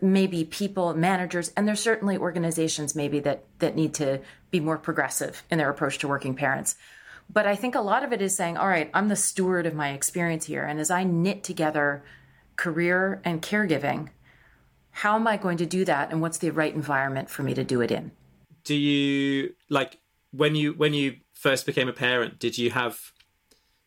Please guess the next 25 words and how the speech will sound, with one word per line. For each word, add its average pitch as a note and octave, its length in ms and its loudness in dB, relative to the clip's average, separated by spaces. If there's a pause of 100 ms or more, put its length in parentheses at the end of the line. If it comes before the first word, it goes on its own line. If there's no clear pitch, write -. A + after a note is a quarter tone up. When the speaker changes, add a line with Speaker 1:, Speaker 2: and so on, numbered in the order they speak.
(100)
Speaker 2:
did - 180 -6
you B2 100 -2
have B2 180 -2
a A#2+ 40 0
sort - 300 -2
of A2 360 -2 (960)
definition B2+ 560 0
of A2 120 -6
success, - 760 -4
or A2 120 -2
did G#2+ 160 -8
you A2+ 100 -2
have A2+ 120 0
a A2 60 0
kind A2+ 260 -2
of G2+ 260 -6 (160)
very G#2+ 460 0
set - 300 -2
philosophy A#2 360 -2
about G#2 200 0
how G#2+ 160 0
you G#2+ 180 0
wanted G#2+ 440 -4
to F#2+ 280 0
parent? F#2+ 480 -4